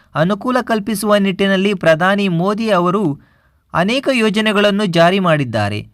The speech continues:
ಪಿ ಎಂ ಕೃಷಿ ಸಮ್ಮಾನ್ ಯೋಜನೆ, ಪಿ ಎಂ ಜೀವನ್ ಜ್ಯೋತಿ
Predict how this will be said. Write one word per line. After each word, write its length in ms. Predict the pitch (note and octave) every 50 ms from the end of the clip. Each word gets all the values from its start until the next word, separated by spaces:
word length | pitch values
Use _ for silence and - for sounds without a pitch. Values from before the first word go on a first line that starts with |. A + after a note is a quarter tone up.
| _ _ _ _ _ _ -
ಪಿ 180 | A3+ A#3 A3+
ಎಂ 200 | A#3+ B3 B3 A#3+
ಕೃಷಿ 340 | A3+ - G3+ F3 - A#3 A3+
ಸಮ್ಮಾನ್ 480 | G3+ - G3 F3+ F3+ F#3 G3+ G#3 G#3 G3+
ಯೋಜನೆ, 420 | G3 F#3+ F3 F#3+ F#3 G3 G#3 G#3
ಪಿ 220 | G3+ G3+ G3 F#3
ಎಂ 220 | F#3 F#3+ F#3 F3 D3+
ಜೀವನ್ 400 | C#3 D#3+ F#3+ F#3+ G3 F#3+ F3+ E3
ಜ್ಯೋತಿ 380 | E3 E3+ F3+ E3 F3 G#3 G#3